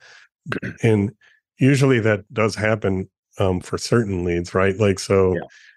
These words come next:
Speaker 1: you know, on some level, it might be like, "Okay, this is, this is a, a special lead. We are not just, like, walking away from it, like, throwing it at a distributor and saying, 'Go,
Speaker 2: Mm-hmm.
Speaker 1: go for it.'"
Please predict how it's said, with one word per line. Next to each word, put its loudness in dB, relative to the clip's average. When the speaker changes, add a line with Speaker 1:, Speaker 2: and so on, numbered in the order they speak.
Speaker 1:
you 4
know, 4
on 2
some 0
level, 2
it -2
might 0
be 0
like, 0
"Okay, 0
this -6
is, -6
this -2
is 0
a, 0
a -4
special -2
lead. 2
We 2
are 2
not 2
just, -2
like, 0
walking 0
away 2
from 0
it, -2
like, 0
throwing 2
it 2
at 0
a -6
distributor -2
and -2
saying, -2
'Go, -2
Speaker 2:
Mm-hmm. -8
Speaker 1:
go -10
for 0
it.'" -2